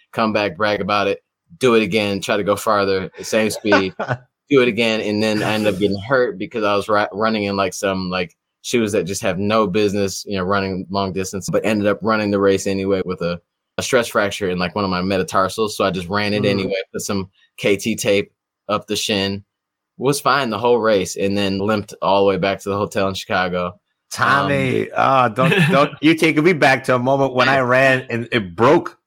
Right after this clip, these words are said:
Speaker 2: uh, my
Speaker 1: Yeah,
Speaker 2: third
Speaker 1: no.
Speaker 2: metatarsal. That stuff is painful, Tommy. <laughs>
Speaker 1: Yeah, no,
Speaker 2: Oh,
Speaker 1: I, so
Speaker 2: man.
Speaker 1: it, it's tough. But, like, I went to the doctor though, and she's like, "Yeah, um, you probably shouldn't run anymore."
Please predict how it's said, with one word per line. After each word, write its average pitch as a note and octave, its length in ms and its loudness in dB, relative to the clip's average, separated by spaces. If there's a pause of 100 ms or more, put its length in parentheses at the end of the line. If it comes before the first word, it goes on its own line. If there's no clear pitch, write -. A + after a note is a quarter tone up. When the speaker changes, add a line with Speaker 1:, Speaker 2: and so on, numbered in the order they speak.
Speaker 2:
uh, A2+ 200 0 (140)
my B2 260 0
Speaker 1:
Yeah, D#3 120 2
Speaker 2:
third A#2 180 0
Speaker 1:
no. A2+ 180 4
Speaker 2:
metatarsal. A2 500 2 (380)
That D#3+ 240 4
stuff G3+ 240 6
is F3+ 100 2
painful, G#3 520 2
Tommy. E3 560 4
<laughs> - 40 -4 (280)
Speaker 1:
Yeah, D#3+ 180 4
no, E3+ 140 2
Speaker 2:
Oh, - 20 4
Speaker 1:
I, C#3 200 2 (140)
so F3+ 260 4
Speaker 2:
man. A#2+ 100 2
Speaker 1:
it, D3 160 2 (140)
it's - 180 -4
tough. C#3+ 300 2 (320)
But, D3+ 180 2
like, C#3 200 2
I B2+ 60 4
went C#3+ 160 2
to C#3 100 -10
the C3+ 100 -4
doctor C#3+ 440 0
though, A#2 260 2
and A2+ 380 -4
she's A#2+ 240 -4
like, A2 200 0
"Yeah, B2+ 280 4 (320)
um, G#2+ 380 0
you A#2 180 0
probably A#2 300 0
shouldn't A2 260 -6
run C3+ 140 2
anymore." B2+ 580 2